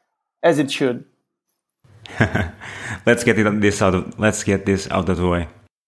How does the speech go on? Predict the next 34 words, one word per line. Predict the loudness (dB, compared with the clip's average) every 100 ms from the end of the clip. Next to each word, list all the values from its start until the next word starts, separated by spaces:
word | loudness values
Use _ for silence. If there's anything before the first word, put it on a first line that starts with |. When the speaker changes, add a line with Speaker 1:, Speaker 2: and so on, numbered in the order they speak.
| _ _ _ _
Speaker 2:
There's | 0 2 4
no | 4 4
way | 4 2
to | -2
be | -2
disappointed | -2 -2 0 -2 0
with | -2 0
the |
new | 0 0
iPhones. | -2 -4 -6 -6 -10 -16 -20 -10
Speaker 1:
Well, | -2 2 2 2 0 0
Speaker 2:
Not | 0 0
the | 2 4
eight, | 2 0 -8 -6
not | 0 2 2
the | 2
X. | 2 -2 -4
Speaker 1:
I | -4 -2 -4
wouldn't | -4 -4 2
Speaker 2:
You | 4
can | 4 2
try. | 4 4 6 4 -2 -10 -16
<laughs> | -6 -2 0 -2 -6 -12 -18 -20 -20 0
Speaker 1:
I, | 2 2 0 -2 0 2 0 -2 -2
I | -2
still | -2 -4 0 2
don't | 2 2
like | 4 2 2
the | -2
glass | 2 2 0
back | -4 -2 0 -2 -8
panel. | -8 -6 -8 -10 -12
Uh, | -14 -12 -14 -14 -10
I, | -8 -8